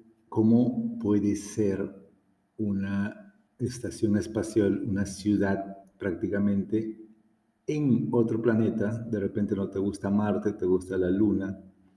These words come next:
Puede ser la Luna, o puede ser una estación espacial que está orbitando la Tierra, o de repente que está orbitando otro planeta que te guste más,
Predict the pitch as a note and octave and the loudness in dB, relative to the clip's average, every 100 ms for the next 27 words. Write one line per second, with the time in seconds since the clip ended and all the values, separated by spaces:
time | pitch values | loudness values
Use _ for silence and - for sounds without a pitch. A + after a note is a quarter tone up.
0 | _ - _ _ _ _ _ - F#2+ F2+ | _ -20 _ _ _ _ _ -4 0 0
1 | F#2 G2 F2+ F2+ F#2+ G2+ F#2+ G2+ - - | 0 -2 0 0 2 2 2 -2 -4 -12
2 | - - _ _ _ A#2+ A#2+ B2+ B2+ G#2+ | -16 -20 _ _ _ 6 8 8 6 6
3 | G2 - G2+ G2 G2+ G2+ G#2+ F#2 G#2+ G2+ | 4 4 0 2 0 -2 -4 -2 0 0
4 | G2+ - G2+ - A#2 A2 A#2 A2+ G#2+ F#2+ | -2 -4 -6 0 6 8 8 4 2 0
5 | - F#2+ F#2+ F#2 F#2 G2+ F#2+ F2 F2 F#2+ | 0 -2 0 0 0 0 0 0 0 0
6 | F#2 F#2 F2+ F2+ G#2 G2+ G2+ G2 G2+ G2+ | 2 4 2 0 4 6 6 4 2 0
7 | G2+ - F#2 F2 F2 F#2 F2 F2 - - | -2 -4 -6 -4 -4 -4 -4 -4 -6 -10
8 | - F2+ F2+ F#2 F#2 F2 E2+ - E2+ F2 | -10 -10 -10 -10 -8 -8 -8 -8 -6 -2
9 | E2 F2 - F#2 F2+ - - E2 E2 E2+ | 0 0 -2 -8 -8 -10 -14 -12 -8 -6
10 | E2+ - E2 E2+ - F2 F#2 F#2 - | -6 -8 -4 -4 -4 -6 -2 -2 -4